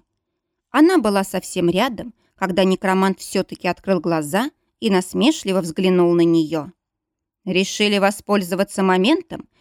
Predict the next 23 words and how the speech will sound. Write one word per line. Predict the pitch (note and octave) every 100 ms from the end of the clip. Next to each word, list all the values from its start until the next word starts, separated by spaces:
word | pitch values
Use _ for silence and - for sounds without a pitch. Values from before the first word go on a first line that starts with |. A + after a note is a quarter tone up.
| _ -
и | A#3 A#3+
избавиться | G#3+ D4 E4 B3 - G#3
от | G3+ G#3
неугодного | G3 G3+ G3 G3 F#3+ F3
мужа?» | E3+ A3 F#4+ G#3+ E3+ - _ _ _
понимающе | F#3 F3+ F3 F#3 D4 B3+ - G3
хмыкнул | - F#3+ F3 F3 D#3+
лорд | D#3+ F#3 G3 -
Уилморт. | G3+ F#3+ E3 D3+ - _ _ _ _ _ _ _ _ -
«Рада, | C4+ E4 F#3 E3 _ _
что | - - D4+
вы | F4
обрели | - A3 A3+ A#3 G3+
возможность | F#3+ F#3 A#3 E4 A3+ F#3 -
иронизировать. | D4+ D#4+ E4 D#4 A#3 D#3+ - - _ _ _ -
Значит, | F3 F3+ F3 G3
вам | A3+ F4
лучше», | E4 D4 - C4+ C4+ - _ _ _
холодно | _ G#3+ D4+ C4 F#3 F3+
отозвалась | F#3+ E3+ F#3+ F3 F3
девушка, | D3+ A3+ C4 - - G#3+ _ _ _
оскорблённая | B3 - D#4+ C#4+ F#4+ E4+ G#3+
предположением, | F#3 - F3+ F3 E3 G3+ C#4 G3+ -